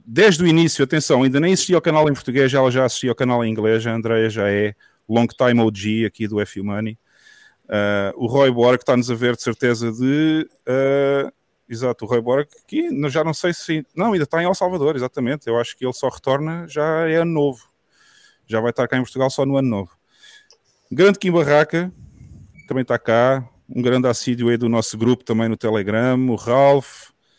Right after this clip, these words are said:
ah, deixa eu ver mais, ah, está aqui este nome esquisito que é muito difícil de dizer, Bodst, acho que é assim.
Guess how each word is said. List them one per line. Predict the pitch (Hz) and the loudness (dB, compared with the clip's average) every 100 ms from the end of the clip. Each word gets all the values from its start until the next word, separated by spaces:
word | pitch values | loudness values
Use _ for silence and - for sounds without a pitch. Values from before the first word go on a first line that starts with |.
| _ _ _ _ - | _ _ _ _ -6
ah, | 110 113 110 110 110 110 110 110 110 110 | 0 2 2 2 2 2 2 0 0 -2
deixa | 104 - | -4 -6
eu | 113 | -2
ver | 113 | 0
mais, | 110 107 101 98 - | 0 -2 -2 -4 -8
ah, | - 165 | 0 0
está | 170 143 | 4 2
aqui | 135 - 139 | 2 0 0
este | 139 - | 0 0
nome | 135 | -2
esquisito | 131 117 135 131 | -2 -4 -4 -2
que | |
é | 131 | -2
muito | 120 120 | -2 -4
difícil | 120 - - 120 | -4 -4 -4 -4
de | |
dizer, | 110 104 107 117 135 135 - _ _ _ _ _ | -4 -4 0 0 0 -4 -14 _ _ _ _ _
Bodst, | 110 104 131 139 139 - - - - - - _ _ _ 95 | -12 4 4 4 2 -2 -4 -10 -12 -16 -20 _ _ _ -6
acho | 110 - | -6 -2
que | 110 | -2
é | |
assim. | 107 - 123 147 165 151 | -2 -2 0 2 0 -2